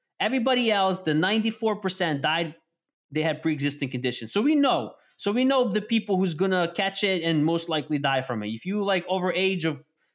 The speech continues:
you know, whatever, sixty and you have pre-existing condition, look, buddy, you better put on a mask,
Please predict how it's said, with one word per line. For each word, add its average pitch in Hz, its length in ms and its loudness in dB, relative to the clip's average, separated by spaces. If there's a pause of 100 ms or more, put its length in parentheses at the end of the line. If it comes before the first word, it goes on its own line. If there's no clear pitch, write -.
(120)
you 165 80 -4
know, 143 120 0
whatever, 147 340 2
sixty 190 680 0
and 139 280 0 (160)
you 156 100 2
have 175 140 0
pre-existing 175 480 -2
condition, 165 640 0 (300)
look, 160 200 -2
buddy, 151 200 2
you 156 140 2
better 185 280 2
put 190 140 -2
on 180 160 2
a 175 40 0
mask, 175 500 -2